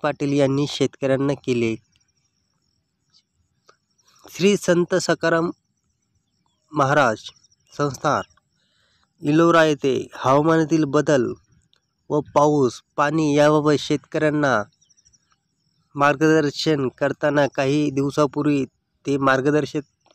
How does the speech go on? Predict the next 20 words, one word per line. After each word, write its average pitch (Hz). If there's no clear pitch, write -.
करत 147
होते, 139
तेव्हा 139
म्हणाले, 135
"पाऊस 147
येण्याची 160
काही 160
लक्षणे 151
आहेत. 135
दिवस 151
मावळत 151
असताना 139
आकाश 143
तांबडे 156
झाले 139
तर 135
बहात्तर 139
तासात 139
पाऊस 139
येतो. 110